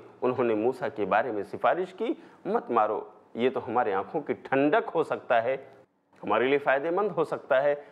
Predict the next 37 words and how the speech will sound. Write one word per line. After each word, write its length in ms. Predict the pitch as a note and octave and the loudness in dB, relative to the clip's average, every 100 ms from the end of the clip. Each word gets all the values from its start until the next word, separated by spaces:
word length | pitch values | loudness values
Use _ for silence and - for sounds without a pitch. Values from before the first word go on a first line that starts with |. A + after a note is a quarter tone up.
| - | -8
हम 120 | A2+ | -4
इसे 160 | A#2 B2 | -2 2
अडॉप्ट 380 | G2+ G#2+ B2 - | 4 4 2 0
कर 100 | A#2 | -2
लेते 280 | B2 B2 B2 | -2 -2 -2
हैं, 80 | A#2 | -4
अपना 220 | - G2+ | -2 -2
बच्चा 360 | F2+ - - A3 | 0 -4 0 0
बना 220 | F3 C3 | 2 0
लेते 320 | B2+ A#2 A#2 | -2 -2 -2
हैं।" 140 | B2+ A#2+ - _ | -2 -6 -10 _
फिरौन 500 | - G2 G2 G#2 G#2+ | -8 -2 0 2 2
ने 180 | G#2+ G2+ | 0 -2
घुटने 500 | F2 F#2 G2+ G#2+ G#2+ | -4 -10 -8 -2 0
टेक 340 | G2+ G#2 G2+ G2+ | 0 0 -2 -4
दिए, 340 | A2 G#2+ G2+ E2+ - - _ _ _ _ _ _ _ _ - | -4 -2 -2 -4 -16 -20 _ _ _ _ _ _ _ _ 0
अपने 300 | B2 C#3+ C3+ | 0 2 -2
हाथ 300 | A#2+ B2+ C3+ C#3+ | 2 4 4 0
से 160 | - C3 | -2 2
बनाया 380 | A#2 B2+ C3 C3+ | 2 4 2 0
हुआ 260 | C3 C3 B2 | 2 2 2
कानून 540 | - B2 B2+ C#3 C#3+ C#3 C#3 - - _ - C3 | 4 2 4 4 4 2 -6 -18 -20 _ -2 2
तोड़ 300 | C3 C#3+ C#3+ | 6 4 2
दिया। 380 | C#3 D3 C#3 - - - - - | 2 4 4 0 -14 -20 -20 -4
मूसा 320 | A#2+ C3+ D#3 | 0 2 2
को 180 | C#3 C3 | 0 0
ज़िंदगी 420 | A2+ B2+ C3+ C#3 | 0 2 2 0
जीने 300 | A#2+ C3 C3+ C#3 | 2 2 4 4
का 160 | C#3 C3 - | 2 0 0
हक 180 | G#3+ G3+ | 0 2
मिला 320 | F3 D3 B2 - - - | 2 4 4 2 -10 -8
और 120 | - B2 | -2 0
हमने 280 | B2+ A#2+ | 0 0
देखा 360 | G#2 A#2+ A#2 A#2 | 2 0 2 -2
कि 140 | - A2+ | -2 -6
यही 160 | A2+ | -4
मूसा 400 | G#2 B2 B2 B2 | 0 0 2 2